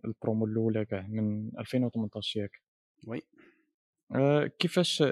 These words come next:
Speaker 1: دوزتي ديك المرحله ديال تخيس ترونسات؟ واخا انت باقي ايتيديون في تخيس ترونسات، ولكن راك دوزتي مرحله كبيره، يعني راه تجربه كبيره دوزتيها في تخيس ترونسات.
Speaker 2: وي. دونك، آه،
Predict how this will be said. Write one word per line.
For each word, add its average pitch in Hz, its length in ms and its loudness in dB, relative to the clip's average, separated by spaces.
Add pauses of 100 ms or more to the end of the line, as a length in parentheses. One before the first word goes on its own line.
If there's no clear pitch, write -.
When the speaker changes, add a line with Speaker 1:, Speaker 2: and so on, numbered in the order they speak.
(120)
Speaker 1:
دوزتي 127 540 4
ديك 117 220 0
المرحله 117 500 -2
ديال 110 240 0
تخيس - 280 -2
ترونسات؟ - 400 -2
واخا 147 180 8
انت 165 120 6
باقي 117 680 4 (200)
ايتيديون 110 380 -2
في - 100 -18
تخيس 110 240 -4
ترونسات، 120 400 -6
ولكن 131 520 -2
راك 123 320 0
دوزتي 127 340 6
مرحله 123 340 6
كبيره، 113 400 2
يعني 107 300 0
راه 107 220 -2 (220)
تجربه 120 380 10
كبيره 113 480 6 (140)
دوزتيها 113 500 2
في 110 320 -8 (640)
تخيس - 240 2
ترونسات. 110 380 -2
Speaker 2:
وي. 104 80 -10 (1200)
دونك، 117 880 -4
آه، - 680 -14